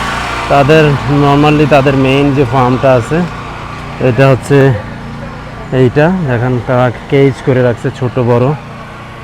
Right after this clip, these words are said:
সব কিছু সেপারেটলি। ভিতরে যাওয়াটা ঠিক হবে না, but একটু অন্ধকার actually। normally আমাদের দেশে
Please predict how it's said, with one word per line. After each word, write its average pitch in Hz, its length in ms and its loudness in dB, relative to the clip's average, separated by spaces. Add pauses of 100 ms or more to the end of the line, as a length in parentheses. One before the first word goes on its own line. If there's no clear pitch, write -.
(140)
সব 123 120 0 (120)
কিছু 135 280 -4
সেপারেটলি। 120 600 -4 (1500)
ভিতরে 127 300 -6
যাওয়াটা 131 320 -2
ঠিক 139 240 -6
হবে 143 240 -2
না, 180 280 -4
but 135 100 -6 (4000)
একটু 147 140 -4
অন্ধকার 120 460 2
actually। 101 420 -4 (920)
normally 139 440 2
আমাদের 135 260 0
দেশে 131 360 0